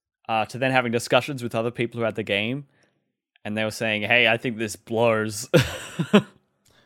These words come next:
And I was like, "Oh, hey, look, it, it, I don't, it's got some rough edges, but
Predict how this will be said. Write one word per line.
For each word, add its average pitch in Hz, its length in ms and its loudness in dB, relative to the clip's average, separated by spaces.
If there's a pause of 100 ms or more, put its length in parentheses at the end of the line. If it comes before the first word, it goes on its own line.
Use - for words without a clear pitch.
(580)
And 240 100 -4
I 254 40 2
was 254 80 2
like, 269 240 4
"Oh, 311 300 8
hey, 277 260 2
look, 294 260 2
it, 302 140 -4
it, - 480 -8
I 311 80 2
don't, 381 320 -2 (300)
it's - 260 -2
got - 240 2
some 139 220 -2
rough 143 180 6
edges, 151 460 2
but 175 180 0